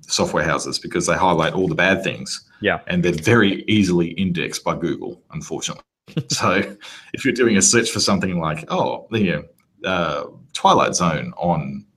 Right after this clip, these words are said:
Speaker 1: on Pinball Arcade, probably the first thing that'll come up will be the forum, um, rather than Farsight's website.
Speaker 2: Right.
Speaker 1: So,
Speaker 2: So
Speaker 1: yes.
Speaker 2: again, you gotta, with, with regards to Stern Pinball Arcade,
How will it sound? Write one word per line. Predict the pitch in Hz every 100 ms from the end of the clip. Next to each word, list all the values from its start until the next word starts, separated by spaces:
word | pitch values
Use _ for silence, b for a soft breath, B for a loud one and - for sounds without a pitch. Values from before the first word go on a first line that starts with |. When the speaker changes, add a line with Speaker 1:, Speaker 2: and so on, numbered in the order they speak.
| _
Speaker 1:
on | - 82 78 76 _ _
Pinball | - 98 78
Arcade, | 78 92 73 - - _ - - -
probably | 131 98
the | 85
first | 92 90 95
thing | 82
that'll | 78
come | - 87
up | 85
will | 78
be | 78
the | 67
forum, | - 87 62 - _ b b b b b -
um, | 80 73 71 78 _ -
rather | 85 85
than | 76 71
Farsight's | - 82 76 71 65 - -
website. | 87 78 - - - _ _ _
Speaker 2:
Right. | 92
Speaker 1:
So, | 80 85 71 69 -
Speaker 2:
So | - 220
Speaker 1:
yes. | 196 202 117
Speaker 2:
again, | - b _ -
you | 170
gotta, | 185 202 190 165 135 -
with, | 147 151 156 165 156
with | 151
regards | 151 156 151 -
to | 135
Stern | 120 139 117
Pinball | 127 113 95
Arcade, | 92 85 110 87